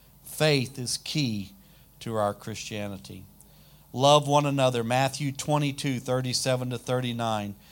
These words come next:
Jesus said, Love the Lord your God with all your heart, with all your soul, with all your mind.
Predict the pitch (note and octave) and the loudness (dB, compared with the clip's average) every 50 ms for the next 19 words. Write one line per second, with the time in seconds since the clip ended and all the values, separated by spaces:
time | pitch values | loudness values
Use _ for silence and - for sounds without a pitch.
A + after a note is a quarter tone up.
0 | - - - B2 G#2 C3 C#3 D#3 D3 - D3+ C#3 - - - C#3 B2+ A#2+ A2 A#2 | -20 -18 -10 -4 0 2 2 2 2 0 0 0 0 0 2 2 2 2 2 2
1 | B2+ C3+ D3 D#3 D3+ C#3 D3 C#3+ D3 D3 D3 D#3 D#3 D#3 C#3+ B2+ C#3+ C3+ C3+ D3 | 4 6 6 6 6 4 0 2 4 6 8 8 8 6 4 -2 -4 0 4 6
2 | C#3 D3 D#3 D#3 D3+ C#3+ C3 - C#3+ C#3 C#3+ D3+ D3+ D3 C#3+ C3+ A#2 C3+ D3 D3+ | 8 8 8 6 4 0 -2 2 4 6 6 6 4 2 0 0 4 6 6 6
3 | D#3 D#3 D3+ D3+ C3 - D3 C#3 C#3+ D3 D3+ D3 C#3 C3+ C3+ - D#3+ D3+ D#3+ D#3+ | 6 4 0 -6 0 2 4 6 6 6 6 2 -2 -4 0 2 4 6 6 4
4 | D#3+ D#3 C#3+ C3+ C#3 C#3+ C#3+ D3+ E3 E3+ E3+ E3 D#3 D3 C3 A#2+ A2+ A2+ A2+ A2+ | 4 0 -2 -2 2 4 6 6 6 6 2 0 -2 0 0 0 0 0 -2 -4
5 | A#2 A2+ | -6 -8